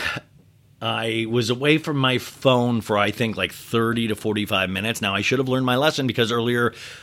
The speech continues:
God, was that Monday? The Jen Shah plea change happened. Man, that seems like a year ago. And I was thirty minutes late to that. I mean, I was still up early, eight thirty A M, but she had changed it at, like, seven forty-five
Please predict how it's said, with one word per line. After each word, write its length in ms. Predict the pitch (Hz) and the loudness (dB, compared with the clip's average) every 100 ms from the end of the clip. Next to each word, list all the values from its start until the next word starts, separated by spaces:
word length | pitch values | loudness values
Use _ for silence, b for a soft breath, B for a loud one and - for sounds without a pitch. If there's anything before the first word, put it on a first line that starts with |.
| B | B
God, 400 | - 143 131 92 | -4 0 0 -2
was 120 | 87 113 | -4 -2
that 140 | 156 | -2
Monday? 440 | 110 110 143 170 | -2 0 2 4
The 100 | 170 | 4
Jen 300 | 117 113 127 | 2 0 2
Shah 520 | 120 - 147 147 127 117 | 2 4 6 6 6 4
plea 420 | - 139 175 185 | 0 0 0 2
change 480 | - 110 98 98 90 | 0 0 0 -2 -2
happened. 500 | 98 82 98 95 101 B B B B B B | -2 -2 -6 -6 -8 B B B B B B
Man, 180 | 160 135 | -2 0
that 120 | 120 | 2
seems 200 | 156 127 | 2 2
like 160 | 101 87 | -2 -4
a 120 | 98 | -6
year 340 | 90 151 208 | -4 2 2
ago. 440 | 139 90 82 85 92 | 2 0 -2 -4 -2
And 380 | 127 120 117 113 - | 0 2 2 -2 -4
I 200 | 113 117 | 0 2
was 240 | 110 107 | 2 -2
thirty 320 | - 127 117 117 | 0 2 2 0
minutes 260 | 117 117 | -2 -4
late 200 | 107 110 | -4 -4
to 80 | 127 | 0
that. 220 | 156 196 | 0 0
I 60 | - | 0
mean, 120 | 156 | 0
I 80 | 175 | 0
was 120 | 180 | 0
still 240 | - 269 | 2 4
up 140 | 202 - | 4 2
early, 360 | 202 165 120 - | 2 2 0 0
eight 240 | 190 - | 0 0
thirty 280 | 180 160 139 | -2 0 2
A 140 | 127 | 2
M, 260 | 160 170 143 - B | 0 -2 -4 -8 B
but 160 | - 120 | -6 -4
she 160 | - 170 | 0 0
had 120 | 127 | 0
changed 360 | - 170 151 | 0 0 0
it 120 | 131 127 | 2 2
at, 100 | 123 | 0
like, 180 | 113 | -2
seven 520 | - - - 143 131 123 | -4 -4 2 4 4 0
forty-five 760 | 117 113 104 139 131 127 120 | -4 -4 -2 0 2 2 0